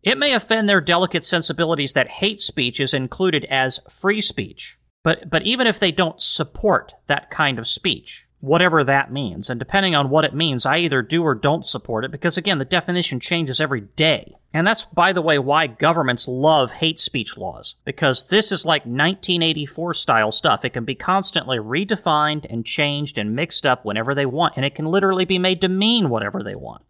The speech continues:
It, it has no definition of any substance whatsoever. But some people may not understand that exactly. They may not understand why people should be allowed to speak their mind. But if they are faithful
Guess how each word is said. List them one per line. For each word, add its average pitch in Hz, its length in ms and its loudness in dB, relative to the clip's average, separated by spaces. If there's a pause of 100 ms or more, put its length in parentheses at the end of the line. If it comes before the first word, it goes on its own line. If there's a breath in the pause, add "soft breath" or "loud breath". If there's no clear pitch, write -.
(120)
It, 175 180 -6
it 180 260 -4
has 180 240 0
no 151 280 2
definition 180 680 -2 (140)
of 147 140 2
any 208 160 2
substance - 560 -2
whatsoever. 151 560 -4 (120)
But 143 100 -4
some 254 180 0
people 208 220 -4
may 175 120 0
not 175 160 2
understand 156 880 0
that 95 320 -8
exactly. 110 560 -4
They 160 80 -4
may 180 140 -2
not 190 60 0
understand 170 500 -2
why 127 200 2
people 127 280 -6
should - 180 -6
be 123 120 0
allowed 107 340 2
to 110 60 -10
speak - 300 -2
their 107 120 -2
mind. 101 420 -4 (220)
But 170 140 4
if 185 180 0
they 180 160 2
are 170 140 4
faithful 175 1080 0